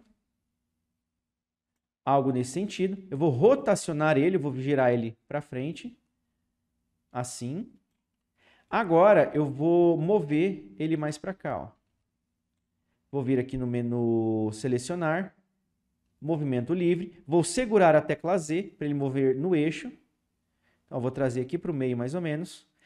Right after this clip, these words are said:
E essa luz, eu vou diminuir a largura dela. Deixar ela do tamanho do meu móvel. Algo nesse sentido aqui,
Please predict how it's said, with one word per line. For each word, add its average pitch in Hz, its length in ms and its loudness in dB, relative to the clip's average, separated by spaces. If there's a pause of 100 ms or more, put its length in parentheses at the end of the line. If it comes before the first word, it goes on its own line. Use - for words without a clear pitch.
(180)
E 175 160 4
essa 240 320 4
luz, 175 600 2
eu 156 100 0
vou 151 140 -4
diminuir 180 480 -4
a 175 60 -2
largura 170 360 -4
dela. 131 380 -6 (180)
Deixar 135 220 -10
ela 139 100 -2
do 139 60 -12
tamanho 143 280 -6
do 151 80 -6
meu 156 140 -6
móvel. 110 420 -6 (1400)
Algo 131 280 -2
nesse 135 200 -6
sentido 135 480 -10
aqui, 147 400 -8